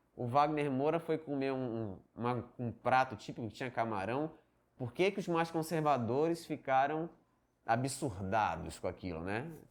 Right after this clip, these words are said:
Por quê? É porque ele tá comendo camarão? Não, porque o pobre não pode comer uma coisa boa. Se você é pobre, haja, coma que nem um pobre. Você não pode ter dignidade.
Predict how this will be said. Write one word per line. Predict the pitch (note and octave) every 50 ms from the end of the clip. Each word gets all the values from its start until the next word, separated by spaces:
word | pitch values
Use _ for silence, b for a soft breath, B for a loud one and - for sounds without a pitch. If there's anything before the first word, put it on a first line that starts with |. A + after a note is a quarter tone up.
| _ -
Por | D#3 E3 D#3+ -
quê? | - C3+ A#2+ G#2 F2 D2+ - - _ _ _ _ _ _ _ _ _ _ -
É | A2 A2+
porque | - - C#3 A#2+ - - D3
ele | D3 D3 D3 G#2 A#2+ C3 C3
tá | B2+ B2+ B2+
comendo | - C3 B2+ B2+ A#2+ A#2+
camarão? | A#2+ A#2+ A2+ A2 G2+ F#2+ G2+ A#2 C#3+ G#3
Não, | B3 C4+ A#3 G3+ G#3+ A3+ G#3+
porque | - - G#3
o | G3
pobre | - - F3 F3+ G3+ G#3 A3 A3+
não | B3 A#3+
pode | - A#3+ C#4 C#4+ -
comer | - F3 C#3+
uma | C3 A#2+
coisa | - A#2+ A2 G#2+ G#2+ G2+
boa. | F2 F#2 F2+ F2 E2 E2 D#2 - _ _ _ _ _
Se | - - D#3+
você | F3 E3+ - F#3
é | E3
pobre, | - - - - D3 D#3+ F#3+ G#3+ A#3 G3+ D3 A2+ G2 D#2+ D#2+ - - _ _ _ _ _ _ _ _ _ _
haja, | - G#2 A2+ B2 C3+ D3 F3 F#3 G#3 A3+ A#3 B3 - - - _ _ _
coma | - - D3 D#3 E3 F3+ G3 A3 A#3+ C4 - -
que | - F#3
nem | F3 F#3
um | G#3+ A#3+
pobre. | A#3+ - G#3 G3+ G#3 - -
Você | - F3+
não | F#3
pode | F#3 - A3 - C#4+ -
ter | B3+ G#3+
dignidade. | F3 F3+ G3 F3+ G3 A3 A#3 G3+ G3 E3+ E3+ - - - D#3 A2+ E2+ E2+